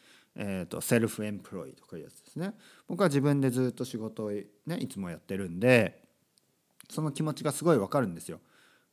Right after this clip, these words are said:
あの、そのシステムがね。やっぱりサービスを受けるためにはお金を払う。ね。そしてお金を受け取った人は頑張る。頑張って仕事をする。これはシンプルなんです。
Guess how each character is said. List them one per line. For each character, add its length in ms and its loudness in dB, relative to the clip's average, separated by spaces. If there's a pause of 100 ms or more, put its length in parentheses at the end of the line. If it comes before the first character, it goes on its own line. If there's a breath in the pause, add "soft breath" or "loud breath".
(120)
あ 140 -2
の、 200 -4
そ 120 0
の 100 2
シ 160 0
ス 80 -8
テ 100 -12
ム 120 -16
が 80 -20
ね。 220 -8 (100)
や 80 -12
っ 20 -12
ぱ 100 -2
り 80 -4
サ 240 4
ー 40 4
ビ 100 0
ス 380 -10 (140)
を 120 -4
受 200 2
け 40 8
る 120 4
た 100 -6
め 100 0
に 100 0
は 60 -6
お 60 -10
金 220 -2
を 100 -2
払 380 0
う。 120 -10 (220)
ね。 180 -8
そ 140 -12
し 100 -14
て 120 0
お 160 2
金 320 6
を 60 6
受 100 2
け 160 4
取 180 0
っ 60 -20
た 100 -6
人 220 -4
は 240 -2 (100)
頑 180 0
張 100 2
る。 120 -10 (120)
頑 180 -4
張 80 -2
っ 40 -10
て 100 0
仕 120 0
事 200 -2
を 60 -2
す 160 0
る。 240 6 (560 soft breath)
こ 100 -6
れ 40 -2
は 40 -4
シ 180 -6
ン 80 -2
プ 100 -12
ル 100 -10
な 80 -18
ん 60 -20
で 100 -20
す。 120 -20